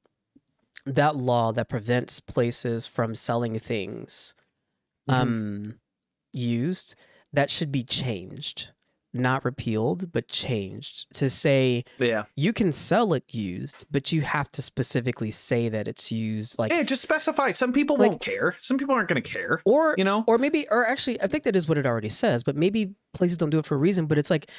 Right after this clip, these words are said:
Speaker 1: maybe it's on the store to actually, like, if you went to Macy's and there was a whole section of a floor that was like, "These are all returns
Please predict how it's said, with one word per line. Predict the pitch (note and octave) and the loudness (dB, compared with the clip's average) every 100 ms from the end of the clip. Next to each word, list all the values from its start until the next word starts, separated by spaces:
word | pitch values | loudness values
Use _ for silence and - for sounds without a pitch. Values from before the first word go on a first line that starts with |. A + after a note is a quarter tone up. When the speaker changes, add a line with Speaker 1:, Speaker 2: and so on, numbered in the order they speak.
| - - | -8 2
Speaker 1:
maybe | G3 B3 A3+ | 2 4 2
it's | - - | 0 2
on | D3+ D#3 D#3 C#3+ B2+ | 4 4 4 2 0
the | B2+ | 0
store | - - D3+ F3 B2+ G#2+ G2 - - _ - | 0 2 4 6 4 4 0 -4 -12 _ 0
to | D3 C3 | 4 6
actually, | B2+ - - | 4 0 2
like, | F3 - - - - - - | 2 0 -16 -20 -20 -20 -2
if | A#3+ A#3+ | 2 6
you | G4+ G4 | 6 6
went | E4 | 4
to | C#4+ | 2
Macy's | F3 C3 B2 A#2 - G#2 C3+ - - - _ _ - | 4 4 4 2 -2 -4 -6 -8 -10 -12 _ _ 2
and | D3 C#3+ | 4 6
there | E3+ F3+ | 4 6
was | F3+ D#3 | 4 4
a | |
whole | B2+ - E3+ | 2 4 4
section | D#3+ - D#3+ D3 | 4 2 2 2
of | B2+ | 0
a | |
floor | A#2+ - B2 G#2+ G#2 | -2 2 4 4 2
that | A2 | 2
was | A#2 A#2 | 0 2
like, | A#2 A#2+ | 0 2
"These | C#3+ D#3+ | 2 4
are | C#3+ - | 4 4
all | B2+ B2+ | 4 4
returns | A#2+ G#2+ C#3 A#2 B2+ F3+ A3 - - | 2 2 0 2 2 -2 -6 -8 -8